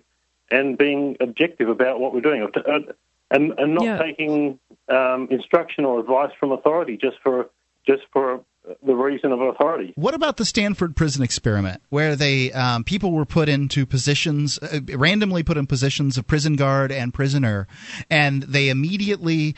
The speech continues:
Speaker 3: or, or
Speaker 2: They
Speaker 3: actu-,
Speaker 2: assumed those roles.
Speaker 3: relatively quickly over time, in a course of days, assumed the roles of these positions to where they were,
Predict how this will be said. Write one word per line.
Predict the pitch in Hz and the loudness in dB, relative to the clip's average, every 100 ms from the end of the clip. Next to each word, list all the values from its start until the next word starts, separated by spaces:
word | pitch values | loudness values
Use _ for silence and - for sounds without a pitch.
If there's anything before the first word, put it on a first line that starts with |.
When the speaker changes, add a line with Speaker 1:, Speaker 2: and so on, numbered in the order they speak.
| - | -4
Speaker 3:
or, | 131 139 | -2 2
or | 160 147 | 0 2
Speaker 2:
They | |
Speaker 3:
actu-, | 147 180 | 2 2
Speaker 2:
assumed | - 226 226 | 2 2 2
those | 185 170 | 2 0
roles. | 160 156 135 131 | 0 0 2 2
Speaker 3:
relatively | 220 220 220 160 165 | 2 0 0 0 -2
quickly | - 202 - 156 | 0 -2 0 0
over | 135 139 135 | 2 0 0
time, | 151 139 127 | 2 2 2
in | |
a | |
course | - 160 - | 0 -2 -2
of | 123 | -2
days, | 135 139 127 117 110 | 2 2 2 0 -2
assumed | - 180 185 180 | -2 0 2 2
the | 156 | 2
roles | 131 147 135 127 123 - - - - | 2 2 2 0 -4 -12 -12 -12 -2
of | 139 135 120 | 2 2 2
these | 139 135 131 113 - - | 0 2 0 -2 -6 0
positions | 139 117 208 - 135 120 - | 0 2 0 2 0 0 -2
to | 151 | -2
where | 135 147 151 | 2 2 2
they | 151 | 2
were, | 147 139 131 | 2 0 0